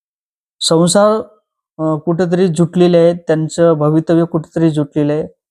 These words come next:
ज्या पद्धतीने माननीय जरांगे पाटील यांच्या माध्यमातून कुणबी नोंदी शोधायचं काम करण्यात आलं होतं,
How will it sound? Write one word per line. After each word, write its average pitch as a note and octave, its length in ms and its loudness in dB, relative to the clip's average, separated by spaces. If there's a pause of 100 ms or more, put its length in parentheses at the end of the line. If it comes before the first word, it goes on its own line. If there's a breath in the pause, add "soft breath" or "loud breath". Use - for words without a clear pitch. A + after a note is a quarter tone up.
(120)
ज्या D#3+ 180 2
पद्धतीने F3+ 580 -4
माननीय E3+ 420 -2
जरांगे E3 320 0
पाटील D#3+ 340 -4
यांच्या D#3+ 280 -4
माध्यमातून D#3 500 -2
कुणबी E3 460 0
नोंदी F#3 300 2
शोधायचं D#3+ 420 0
काम D#3 260 -4
करण्यात D3+ 340 -2
आलं C#3+ 140 2
होतं, C#3 240 -4